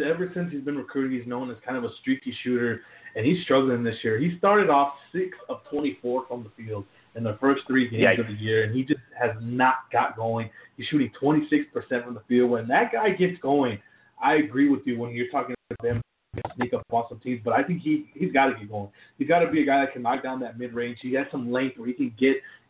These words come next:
Speaker 1: into the paint and possibly even get to the foul line. Haven't seen how much he's expanded his game, but, yeah, as soon as Scylla kinda gets going, I agree with you that F A U will definitely
Speaker 2: Hey,
Speaker 1: be
Speaker 2: Alex.
Speaker 1: in there. And,
Speaker 2: Hey,
Speaker 1: uh,
Speaker 2: Alex.
Speaker 1: yeah.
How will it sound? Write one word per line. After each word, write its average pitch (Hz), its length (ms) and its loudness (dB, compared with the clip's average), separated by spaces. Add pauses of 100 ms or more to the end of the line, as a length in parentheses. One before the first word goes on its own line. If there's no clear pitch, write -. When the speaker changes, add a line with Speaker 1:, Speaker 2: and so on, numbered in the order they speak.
Speaker 1:
into 180 260 4
the 160 160 4
paint 156 220 0
and 123 100 -14
possibly 196 480 0
even 202 180 -2
get 196 180 2
to 202 60 -2
the 185 140 -4
foul 175 220 2
line. 170 160 2
Haven't 170 320 -2
seen 165 120 -6
how 156 160 -2
much 156 200 2
he's 151 160 -6
expanded 139 400 -8
his 123 160 -10
game, 127 240 -2
but, 117 180 -2 (180)
yeah, 117 180 4
as 107 120 -2
soon 180 160 6
as 180 160 2
Scylla 160 340 4
kinda 143 200 0
gets 131 240 -2
going, 123 260 0
I 120 60 4
agree 117 220 0
with 120 160 0
you 117 80 -4
that 107 200 -2
F 117 180 -2
A 117 80 2
U 107 360 -6 (300)
will 120 80 -4
definitely 120 260 4
Speaker 2:
Hey, 123 60 6
Speaker 1:
be - 20 6
Speaker 2:
Alex. 127 260 6
Speaker 1:
in 120 60 0
there. 117 160 2
And, 117 100 0
Speaker 2:
Hey, 120 60 4
Speaker 1:
uh, 120 100 6
Speaker 2:
Alex. 127 220 2 (180)
Speaker 1:
yeah. 120 220 2